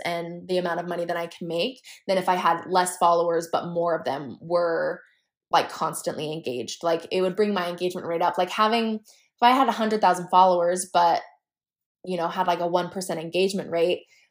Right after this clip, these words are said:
that's really not very helpful. But if I had twenty thousand followers and, like,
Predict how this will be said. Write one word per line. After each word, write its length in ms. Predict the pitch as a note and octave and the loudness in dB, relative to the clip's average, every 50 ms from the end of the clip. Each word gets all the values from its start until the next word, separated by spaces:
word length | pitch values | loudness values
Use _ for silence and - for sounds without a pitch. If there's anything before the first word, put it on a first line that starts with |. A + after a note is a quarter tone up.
| _ _ _ | _ _ _
that's 260 | G3 F#3+ G3 G3 - | 4 6 6 4 2
really 320 | G3 G3 G3+ A3 B3 A#3 G3+ | -2 0 2 2 4 2 2
not 220 | F#3 F3 E3 C#3 | 2 2 2 2
very 160 | D3+ C3 C3 | 0 0 -2
helpful. 480 | F3 - F#3+ - - - - E3+ F3 E3+ | 0 0 0 0 0 0 0 0 0 0
But 80 | F3 F#3 | 0 0
if 80 | G3+ G#3 | 2 2
I 80 | F#3 | 2
had 140 | E3 E3 E3 | 2 2 0
twenty 240 | - - G3+ G#3+ G#3+ | -2 -4 -2 0 2
thousand 320 | G#3 F3 E3+ F3 F3 F3 | 2 2 2 0 -2 -2
followers 520 | - E3 E3 E3 E3 D#3+ E3 E3 E3+ E3+ - - | 0 0 2 2 2 0 0 -2 -4 -6 -6 -6
and, 160 | E3 F3 E3+ | -6 -4 -4
like, 240 | E3+ C#3+ C3 B2 | -2 -2 -4 -4